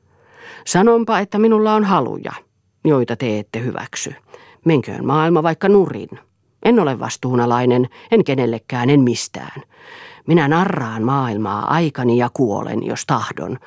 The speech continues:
ja milloin tahdon." "Älähän, lapset valvovat", kuiskasi Lea. "Lapset?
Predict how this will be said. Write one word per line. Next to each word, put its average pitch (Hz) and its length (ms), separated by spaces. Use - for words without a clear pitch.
ja 156 80
milloin 120 560
tahdon." 123 460
"Älähän, 135 600
lapset 175 480
valvovat", - 720
kuiskasi 110 480
Lea. 110 180
"Lapset? - 840